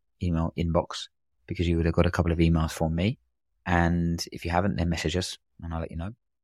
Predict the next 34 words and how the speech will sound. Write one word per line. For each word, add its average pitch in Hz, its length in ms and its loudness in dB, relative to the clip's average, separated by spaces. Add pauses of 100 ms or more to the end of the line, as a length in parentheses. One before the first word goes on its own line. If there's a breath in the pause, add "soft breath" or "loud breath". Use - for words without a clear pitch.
(160)
But 104 120 6
this 123 160 10
is 117 80 6
mainly 110 400 10
about 92 460 8
kind 90 140 2
of 87 80 0
more 90 160 6
accountability 107 680 4
after 87 420 6
the - 140 -4
program. 78 340 -2 (300)
So 82 180 -8
we 82 140 -8
understand 82 680 -4
that, 80 180 -2 (440)
you 73 100 -10
know, 76 120 -12 (280)
six - 240 -6
weeks - 340 0 (120)
goes 90 220 4
by 87 140 4
pretty 85 200 -2
quickly, 127 380 6 (320)
and 85 160 -2
a 85 40 2
lot 87 160 6
of 85 80 0
people 82 280 0
were 82 140 -2
asking, 85 260 -6
like, - 100 -8
"What's - 240 -6
next?" - 360 -4